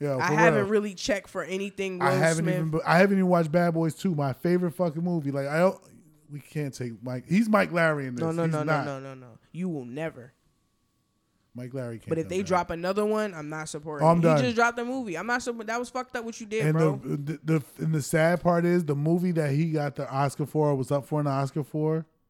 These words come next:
Speaker 1: he fucking killed it, bro. He fucking, like,
Speaker 2: Yeah. It was unnecessary. Hurt people, hurt people. Like, yo, Will, in that sense, when you, after you did that,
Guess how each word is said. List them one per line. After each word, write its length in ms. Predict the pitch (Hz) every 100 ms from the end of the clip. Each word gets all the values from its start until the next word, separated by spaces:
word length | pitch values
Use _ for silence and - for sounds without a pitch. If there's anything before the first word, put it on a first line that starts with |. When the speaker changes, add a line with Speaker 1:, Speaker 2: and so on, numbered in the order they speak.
| _ _ _
Speaker 1:
he 140 | 156
fucking 640 | 131 - 151 139 - 113 107
killed 420 | - 120 107 98
it, 140 | 95 -
bro. 380 | 101 101 101 - _ _ _ _ _ _
He 180 | - 147
fucking, 840 | - - - 156 151 - 135 131 - 110 123 -
like, 220 | 117 113 - - - _ _ _ - -
Speaker 2:
Yeah. 200 | 160 139 127 _ _ _
It 120 | 160
was 140 | 180 175
unnecessary. 840 | 185 185 185 160 - 139 135 139
Hurt 300 | 147 156 -
people, 240 | 160 147
hurt 180 | 147 156
people. 240 | - 143 135
Like, 260 | 139 131
yo, 280 | 147 156 127 - 143
Will, 320 | 170 135 92 _ _ - _ _
in 200 | 151 151
that 220 | 165 196 -
sense, 500 | 240 233 233 - -
when 200 | 156 151
you, 200 | 175 208 180
after 280 | 170 208 208
you 180 | 220 214
did 260 | 202 220
that, 260 | 233 233